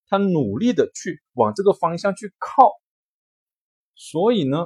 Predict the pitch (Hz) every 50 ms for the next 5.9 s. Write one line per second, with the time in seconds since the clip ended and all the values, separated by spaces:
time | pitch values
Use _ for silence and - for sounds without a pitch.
0 | - _ _ 123 110 107 110 120 135 185 165 139 - 147 139 143 139 - - 170
1 | - _ _ _ _ _ _ _ _ _ _ _ _ _ _ _ - 147 151 156
2 | 214 220 214 - - 254 247 233 196 202 196 196 190 _ - 262 240 190 - -
3 | - - - - 110 107 123 151 151 - 113 - - 101 101 120 180 101 131 117
4 | 131 127 - - - _ _ _ _ _ _ _ _ _ _ _ _ _ _ _
5 | _ - 196 196 - - 262 233 190 160 - - - - 143 151 151